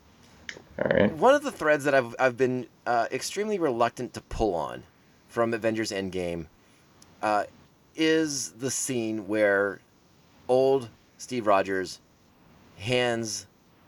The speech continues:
Speaker 2: the shield to Sam.
Speaker 1: Okay.
Speaker 2: It's, like, it's, a-, again, that movie hits on so many wonderful emotional notes. I don't, I don't wanna pick at it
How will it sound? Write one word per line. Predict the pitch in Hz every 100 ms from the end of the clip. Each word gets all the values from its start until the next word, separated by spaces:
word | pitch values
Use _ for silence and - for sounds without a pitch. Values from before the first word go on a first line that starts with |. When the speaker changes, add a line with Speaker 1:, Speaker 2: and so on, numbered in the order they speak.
| _ - 95
Speaker 2:
the | 101
shield | - 104 85 62 - _ _ _
to | - 95 90 82 80 76 _ _
Sam. | - - 73 - - - _ _ _ - - - - -
Speaker 1:
Okay. | - 87 101 - - - - - - - - - - - - - - - - - -
Speaker 2:
It's, | 175 175 - - - - - - - _ _ _
like, | 147 147 -
it's, | 190 - - -
a-, | 147 160
again, | 151 139 104 76 -
that | 104 151
movie | 170 165
hits | 156 135 -
on | 117
so | 131
many | 123 113
wonderful | 101 110 110 104
emotional | 95 107 - 101
notes. | 90 87 -
I | 98
don't, | 101 120 127 120 - _ _ _ _ _ - - - - - - - - -
I | 107
don't | 123 120
wanna | 117
pick | - 131 -
at | 92
it | 76